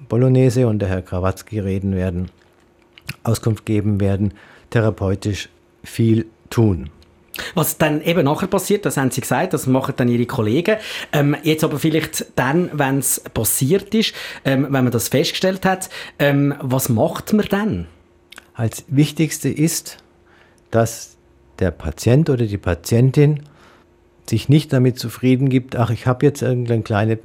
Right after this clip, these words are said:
Speaker 1: Beschwerde, das wird schon wieder weggehen“, sondern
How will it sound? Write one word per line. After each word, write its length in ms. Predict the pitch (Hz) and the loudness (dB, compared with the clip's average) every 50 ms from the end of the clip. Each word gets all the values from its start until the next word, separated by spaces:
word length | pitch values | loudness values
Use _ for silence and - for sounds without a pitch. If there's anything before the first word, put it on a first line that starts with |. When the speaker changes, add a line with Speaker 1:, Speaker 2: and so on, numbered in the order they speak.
| - | -12
Speaker 1:
Beschwerde, 1120 | - - - - 143 - - 139 - 143 147 - 123 - - - 120 123 123 120 127 123 113 | -16 -16 -14 -14 -16 -16 -14 -14 -14 -10 -6 -4 -4 -4 0 2 4 4 6 6 4 4 4
das 220 | 113 104 - - | 2 -2 -2 -2
wird 140 | 123 117 - | -4 -4 0
schon 220 | - 120 113 104 | 0 0 2 2
wieder 240 | 101 104 98 101 90 | 0 0 0 0 0
weggehen“, 480 | 92 98 - - - 98 87 82 80 78 - - - - - - - - - - _ _ | 0 -2 -2 -2 -2 -2 -2 0 -2 -4 -8 -12 -20 -20 -20 -20 -20 -20 -20 -20 _ _
sondern 580 | - - 117 120 123 123 123 120 123 123 120 | 0 4 4 6 6 6 6 6 4 2 0